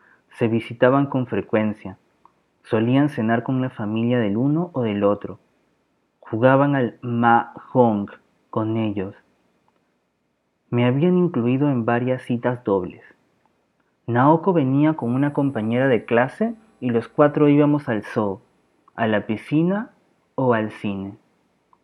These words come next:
Debo reconocer que las chicas que me presentaba Naoko eran guapas, pero algo refinadas para mi gusto.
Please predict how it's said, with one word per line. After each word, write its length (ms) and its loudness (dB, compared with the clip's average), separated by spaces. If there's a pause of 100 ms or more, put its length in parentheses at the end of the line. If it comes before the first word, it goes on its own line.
(280)
Debo 440 4
reconocer 720 2
que 100 -4
las 220 -4
chicas 300 -8
que 100 -6
me 100 -2
presentaba 560 -4
Naoko 480 -2
eran 220 -2
guapas, 440 0 (800)
pero 240 0
algo 300 2
refinadas 760 -2
para 220 -6
mi 160 -4
gusto. 420 -12